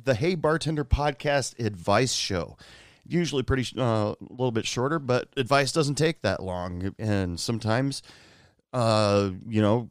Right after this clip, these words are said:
just all you need is just one keyword, and all of a sudden that person hits the epiphany going, "I've got it. I know exactly what to do." Either that or you have to hit 'em across the head with a muddler.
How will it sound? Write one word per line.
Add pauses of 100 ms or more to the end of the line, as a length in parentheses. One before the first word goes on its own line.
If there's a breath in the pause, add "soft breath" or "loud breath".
(120)
just
all
you
need
is
just
one
keyword,
and
all
of
a
sudden
that
person
hits
the
epiphany
going, (140)
"I've
got
it.
I
know
exactly
what
to
do." (600 soft breath)
Either
that
or
you
have
to
hit
'em
across
the
head
with
a
muddler.